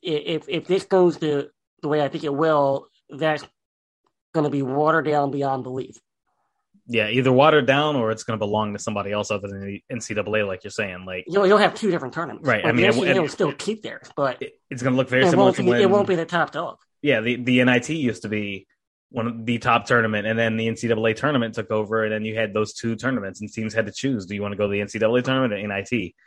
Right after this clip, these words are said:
Speaker 2: And, you know, a lo-, a lot of big schools ended up choosing N I T as opposed to N C double A tournament. It was one of those type of things. So I think you'll see that initially. It just, it, who gets the better T V deal? That's, <laughs> that's the big question here,
Speaker 1: Right,
Speaker 2: man.
Speaker 1: right.
Speaker 2: Who's gonna get the better T V deal? 'Cause it's all is driven by T V.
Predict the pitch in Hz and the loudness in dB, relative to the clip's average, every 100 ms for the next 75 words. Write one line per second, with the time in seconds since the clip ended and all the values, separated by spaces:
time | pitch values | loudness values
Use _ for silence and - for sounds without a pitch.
0 | _ _ - 113 110 104 104 113 107 107 | _ _ -6 -2 0 -2 -4 -2 -2 0
1 | 107 110 110 117 120 107 101 98 104 101 | 0 4 4 4 0 -2 -4 0 0 0
2 | 117 107 110 107 104 127 123 95 104 104 | -2 -2 0 0 0 0 -2 -2 -4 -2
3 | 104 - 101 101 104 104 101 131 104 92 | -4 -4 -6 -4 -2 -2 0 0 0 -6
4 | 95 98 101 101 110 95 90 90 90 101 | -8 -8 -6 -4 -4 -6 -8 -10 -8 -8
5 | 101 117 110 104 - 123 104 95 127 - | -6 -6 -6 -6 -2 0 0 -2 -6 -6
6 | 92 92 _ _ _ _ - 101 110 - | -10 -12 _ _ _ _ -4 -2 -4 -6
7 | - 120 104 139 127 127 - 117 110 - | -12 -12 -2 0 2 0 -2 -2 -2 -6
8 | 104 113 95 87 - _ 120 117 - 120 | -10 -10 -12 -16 -20 _ -6 -6 -8 -14
9 | - 147 135 - 131 - 147 - 135 - | -6 -4 -2 -2 -4 -2 -4 -4 -4 0
10 | 147 127 107 170 147 117 - - 131 139 | 0 0 -2 -2 0 -2 -8 -2 2 2
11 | 131 123 117 120 113 120 123 107 92 107 | 2 4 6 4 4 0 0 -2 -4 -6
12 | 113 120 120 110 117 117 113 104 127 123 | 0 4 4 4 0 0 0 0 0 2
13 | 120 117 | 2 0